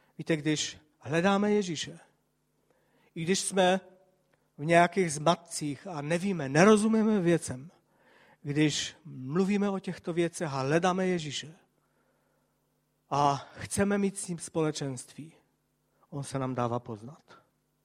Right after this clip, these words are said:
On se nám dává poznat. A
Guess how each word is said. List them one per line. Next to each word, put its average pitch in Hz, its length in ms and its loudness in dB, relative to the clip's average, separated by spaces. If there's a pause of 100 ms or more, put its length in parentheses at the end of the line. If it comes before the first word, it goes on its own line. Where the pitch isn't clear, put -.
(720)
On 139 140 -4
se 147 120 -4
nám 135 160 -4
dává 127 260 -2
poznat. 123 420 -10 (920)
A 135 420 2